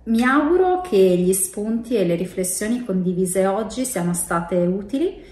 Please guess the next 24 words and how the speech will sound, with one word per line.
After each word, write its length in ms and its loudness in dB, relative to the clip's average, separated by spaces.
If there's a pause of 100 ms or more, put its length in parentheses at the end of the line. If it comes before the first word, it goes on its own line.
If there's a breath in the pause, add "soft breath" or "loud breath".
(140 loud breath)
e 140 -2
interessanti. 1120 -4
Se 380 -2
avete 320 -2
voglia 400 0
e 80 -6
curiosità 760 0 (260 loud breath)
di 560 -4
esplorare 640 -2
ancora 360 -2
più 180 -6
a 40 -4
fondo 360 -2
il 100 2
Messi 380 0
Middle 560 -2
e 100 -6
scoprire 960 -2
ulteriori 600 0
consigli 500 -2
per 160 -2
i 60 2
vostri 420 -4
brand 760 6